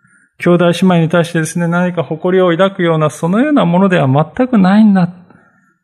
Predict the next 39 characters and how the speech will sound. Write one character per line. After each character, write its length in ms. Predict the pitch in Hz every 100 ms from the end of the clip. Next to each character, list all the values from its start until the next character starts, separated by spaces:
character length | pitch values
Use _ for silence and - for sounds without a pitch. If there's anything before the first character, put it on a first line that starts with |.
| _ _ _ _ _ _ _
と 60 | 151
い 80 | 180
う 40 |
こ 120 | 160
と 100 | -
で 120 | 160 156
す。 100 | _ _ _ _ _ _ _ _ _ - - - - _ _ _ _ -
信 280 | - - 170
仰 160 | 180 180
の 140 | 170
純 200 | 175 185
粋 160 | 190 196
さ 180 | 190 170
と 80 |
い 60 | 151
う 20 |
の 100 | 123
は 40 | 127
ね、 180 | 165 - _ _ _ _ _ _ _ _ _
過 220 | - 214
去 220 | 214 190
ど 200 | 120 151
う 40 | 202
で 100 | 175
あ 60 |
っ 80 | 165
た 100 | 165
か 120 | 156
で 100 | 120
は 60 | 110
な 140 | 117
い 60 | 120
ん 40 |
で 60 | 98
す 80 | -
よ。 60 | _ _ _ _ _ _ _ _ _ _ _ _ _
現 340 | 214 254 262
在 200 | 254 233
の 200 | 208 180